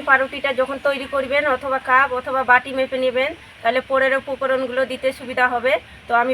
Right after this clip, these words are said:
বাটি মেপে উপকরণগুলো দেব। পাউরুটির ডোটা তৈরি করবার জন্য প্রথমে আমি একটা নিয়ে নিয়েছি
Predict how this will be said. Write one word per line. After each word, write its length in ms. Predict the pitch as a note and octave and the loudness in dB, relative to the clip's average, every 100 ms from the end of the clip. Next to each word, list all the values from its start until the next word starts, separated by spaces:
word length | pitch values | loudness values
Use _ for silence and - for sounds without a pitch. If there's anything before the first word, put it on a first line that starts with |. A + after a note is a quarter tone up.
| A#3 | 2
বাটি 180 | A3+ C4+ | 2 0
মেপে 220 | C4 C4 C4+ | -4 -2 -4
উপকরণগুলো 600 | B3 B3+ C4 C4 B3+ B3 B3+ B3 | -4 -4 0 0 -2 -2 0 0
দেব। 120 | A#3+ C#4 - - - - - - - - | -2 -4 -6 -16 -20 -20 -20 -20 -20 4
পাউরুটির 360 | B3 C4 C4 A#3+ | 6 6 2 2
ডোটা 220 | C#4 C#4 C#4 | 4 4 4
তৈরি 180 | C#4 C4+ C#4 | 2 2 2
করবার 240 | C4+ C#4 C4 | 4 4 6
জন্য 140 | C#4+ C4+ | 2 2
প্রথমে 260 | C4+ C#4 C4+ C4+ | 0 4 6 6
আমি 120 | C4+ C4+ | 6 2
একটা 200 | C4+ C4+ G#4+ - - - | 6 6 4 -2 -20 -2
নিয়ে 140 | A#3+ C4 | 2 4
নিয়েছি 240 | C4 C4+ | 2 2